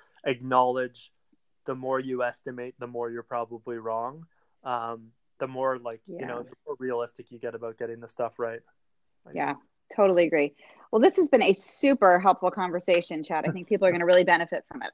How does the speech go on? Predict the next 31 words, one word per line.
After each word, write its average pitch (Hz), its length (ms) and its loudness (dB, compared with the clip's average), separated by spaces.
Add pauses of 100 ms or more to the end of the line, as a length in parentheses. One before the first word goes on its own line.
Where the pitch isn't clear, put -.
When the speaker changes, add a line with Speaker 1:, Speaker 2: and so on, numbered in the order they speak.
Speaker 2:
I've 170 140 -2
got 185 160 6
a 175 40 4
couple 254 380 2
of 277 80 4
more 247 260 0
fun 226 220 4
questions 185 540 0
for 165 120 -2
you. 151 280 -4
Not 165 200 -6
letting 185 180 -2
you 180 40 -2
off 175 140 2
quite 185 220 -2
yet. 160 180 2 (340)
We're 190 100 -2
gonna 202 100 6
do 202 60 10
Speaker 1:
Cool. 202 60 8
Speaker 2:
our, 185 80 2 (260)
I'm 202 60 0
gonna 202 140 0
do 202 100 2
my 185 100 0
speed 196 320 0
round 151 220 0
with 147 140 -8
you. 156 120 -6
You 151 100 -4
ready? 160 320 2